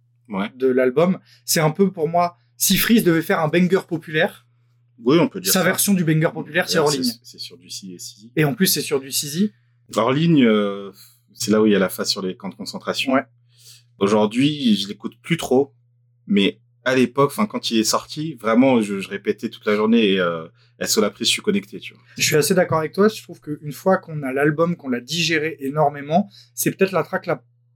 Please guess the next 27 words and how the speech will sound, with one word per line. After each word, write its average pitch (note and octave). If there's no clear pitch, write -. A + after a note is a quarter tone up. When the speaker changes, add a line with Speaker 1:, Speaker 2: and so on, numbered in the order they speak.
Speaker 2:
moins D#3+
intéressante. F3
Speaker 1:
Mm. A3+
Speaker 2:
Elle D3+
est D3
pas C#3+
nulle C#3+
du C#3
tout. D#3+
Speaker 1:
Non, G#2
Speaker 2:
C'est B2+
Speaker 1:
non. A#2+
Speaker 2:
une A2+
très, -
très, -
très -
bonne C3+
track. G#3+
Mais D3
du C#3+
coup, G#3+
elle, C3
elle C#3+
dénote F3+
pas, A3
mais, E3
euh, C#3